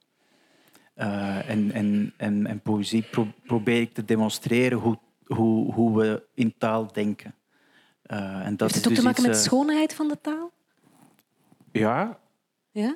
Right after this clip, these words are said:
Speaker 1: Dat, dat is hopelijk een, eh, een neveneffect.
Speaker 2: Ja.
Speaker 1: Eh, maar dat is ook heel, ja, sowieso is het extreem subjectief, hè. Wat, eh,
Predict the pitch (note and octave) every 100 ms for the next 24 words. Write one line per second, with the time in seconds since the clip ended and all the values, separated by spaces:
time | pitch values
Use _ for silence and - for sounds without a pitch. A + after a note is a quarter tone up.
0 | - A3 A3 - - A#2 A2 A2+ - A2+
1 | B2+ C3 A#2 - A#2 G#2+ G#2+ G#2 G#2 G#2+
2 | - G#2+ G2+ G#2+ A#2+ C#3 C3 E3 - -
3 | - _ _ _ _ - F#3 F#3 G#2+ G#2
4 | G#2 G#2 G2+ G2+ - _ _ A#2+ G#2+ G#2
5 | G#2 G#2 G#2 G#2+ G#2+ G#2+ - _ G2 G2+
6 | G#2+ G#2 G2+ A2 A2+ A2 A2 - - A2+
7 | A2+ A#2 A2+ G#2 G#2 - B2+ - - C3
8 | A2 - G#2+